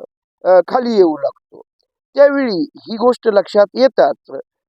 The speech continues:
विश्वामित्र ऋषी त्याला अधांतरीच स्थिर करतात. खाली डोकं,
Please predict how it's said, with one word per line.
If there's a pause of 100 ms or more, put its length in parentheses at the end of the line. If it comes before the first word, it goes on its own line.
विश्वामित्र
ऋषी (460)
त्याला (200)
अधांतरीच (920)
स्थिर
करतात. (300)
खाली
डोकं,